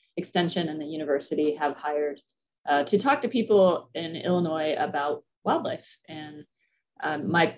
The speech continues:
primary experiences with wildlife have been with bats. I've been studying bats for about twenty-two years now, but I also have a fair bit of experience with reptiles and amphibians, uh,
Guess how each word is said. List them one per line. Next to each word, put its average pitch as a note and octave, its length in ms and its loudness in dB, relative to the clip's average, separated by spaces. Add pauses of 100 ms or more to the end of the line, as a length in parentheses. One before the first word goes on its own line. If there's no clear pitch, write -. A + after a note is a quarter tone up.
primary F#3+ 480 2
experiences F3+ 600 2
with D#3 180 -10
wildlife D3 480 0
have D3+ 220 -6
been D#3 200 0
with F3+ 200 0
bats. - 380 2
I've D#3 200 0
been D#3+ 180 -2
studying E3+ 420 0
bats C#3 380 -2
for F3 140 -4
about D#3 320 0
twenty-two F#3 500 -4
years D#3+ 500 4
now, D3 380 -4 (680)
but E3 440 6
I D#3 360 4
also D#3+ 500 -2
have D3+ 320 0
a D#3+ 100 -8 (120)
fair D#3 160 0
bit D#3+ 140 0
of E3 80 0
experience D3+ 680 -6
with D3 220 -2
reptiles C#3+ 520 -4
and D3+ 100 -8
amphibians, F3 1000 4
uh, - 60 -16